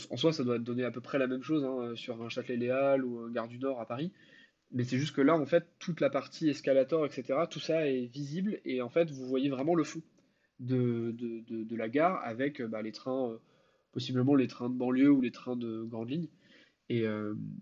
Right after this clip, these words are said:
et c'est, c'est vachement impressionnant. Euh, là, ce que je trouve dommage, c'est qu'en fait, sur ces photos-là, euh, la, la partie du fond est vraiment très sombre, donc en fait, on,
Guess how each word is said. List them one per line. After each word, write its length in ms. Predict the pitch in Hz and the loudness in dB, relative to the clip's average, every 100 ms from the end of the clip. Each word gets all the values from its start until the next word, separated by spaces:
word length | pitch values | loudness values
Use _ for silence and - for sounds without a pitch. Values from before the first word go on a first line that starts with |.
| 98 - - | -16 -14 -8
et 140 | 117 | -6
c'est, 460 | 110 117 110 110 107 | -4 -4 -2 -2 -6
c'est 260 | - 110 | -10 -10
vachement 380 | 107 147 151 165 | -4 -4 -2 -2
impressionnant. 680 | 156 139 139 135 160 185 196 | -2 -6 -4 -2 -2 -2 -4
Euh, 800 | 123 117 113 113 113 113 113 113 - | -8 -8 -8 -10 -12 -14 -16 -16 -10
là, 320 | 120 131 160 | -2 0 0
ce 80 | - | -2
que 80 | 135 | -10
je 40 | |
trouve 200 | - 131 | -12 -8
dommage, 320 | 139 147 160 | -2 -2 -2
c'est 80 | - | -6
qu'en 100 | 123 | -6
fait, 180 | 120 151 | -6 -6
sur 220 | - 127 | -8 -12
ces 220 | - - | -10 -10
photos-là, 680 | 127 135 127 131 131 156 175 _ _ _ _ _ - | -8 -8 -4 -2 0 0 -4 _ _ _ _ _ -8
euh, 880 | 120 117 113 113 113 113 117 120 120 123 _ - | -6 -6 -6 -8 -8 -10 -10 -10 -12 -14 _ -16
la, 240 | - 101 - - | -12 -12 -12 -10
la 80 | 127 | -8
partie 240 | 127 123 | -8 -8
du 100 | 139 | -8
fond 220 | 127 156 151 | -6 -2 -2
est 40 | |
vraiment 220 | 123 135 | -2 -4
très 160 | 135 139 | -6 -8
sombre, 300 | - 156 143 | -6 -4 -4
donc 120 | 123 | -6
en 60 | 117 | -8
fait, 140 | |
on, 100 | 143 | -8